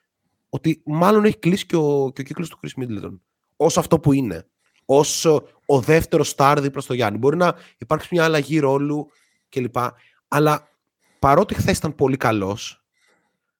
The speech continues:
όλη η σεζόν αυτό το μέσα έξω με τους τραυματισμούς, ε, μία ερχόταν από τον πάγκο, καλά, δεν ήξερε και ο Μπάτ τι να κάνει, είχε χάσει την μπάλα από ένα σημείο και μετά. Αλλά ίσως χρειάζεται κάποια άλλη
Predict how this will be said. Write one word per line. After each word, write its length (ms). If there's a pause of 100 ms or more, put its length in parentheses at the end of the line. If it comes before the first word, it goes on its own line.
(680)
όλη 340
η 40
σεζόν 460
αυτό 180
το 140
μέσα 340
έξω 260
με 80
τους 100
τραυματισμούς, 960 (340)
ε, 260
μία 180
ερχόταν 300
από 80
τον 140
πάγκο, 200
καλά, 200
δεν 100
ήξερε 200
και 80
ο 40
Μπάτ 240
τι 60
να 120
κάνει, 260
είχε 60
χάσει 260
την 100
μπάλα 380 (440)
από 180
ένα 80
σημείο 220
και 80
μετά. 360 (1200)
Αλλά 440 (640)
ίσως 440
χρειάζεται 560 (240)
κάποια 360
άλλη 600